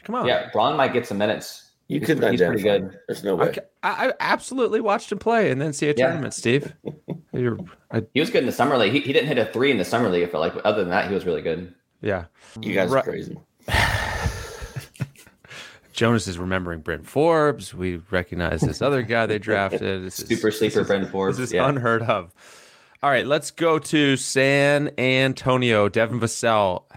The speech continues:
Speaker 3: Ooh.
Speaker 1: had a solid second season last year, around twelve points, four rebounds, two dimes, a steal, half a block, almost two threes per game. That was in just twenty-seven minutes. He did more than Desmond Bane did his first year, but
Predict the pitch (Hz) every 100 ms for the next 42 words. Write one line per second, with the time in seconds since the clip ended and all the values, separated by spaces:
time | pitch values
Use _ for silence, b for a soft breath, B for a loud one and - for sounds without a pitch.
0 | 92 90 85 73 110 95 104 - 117 107
1 | 120 120 - 117 110 98 - 113 101 90
2 | 82 87 - 95 85 85 b b 110 98
3 | - 131 - 110 - 113 110 104 92 87
4 | - 156 123 92 87 90 - _ _ -
5 | - 131 131 113 110 107 98 95 85 85
6 | - - _ _ _ _ - 151 127 -
7 | - 110 - 98 95 - - 85 92 95
8 | 170 185 135 - 151 127 - - 131 123
9 | 117 _ _ - 123 98 98 101 87 -
10 | 147 147 127 b b b 113 185 135 131
11 | 135 113 107 101 107 104 101 98 98 95
12 | 95 98 92 90 - 120 - - - 117
13 | - - 104 87 85 123 113 -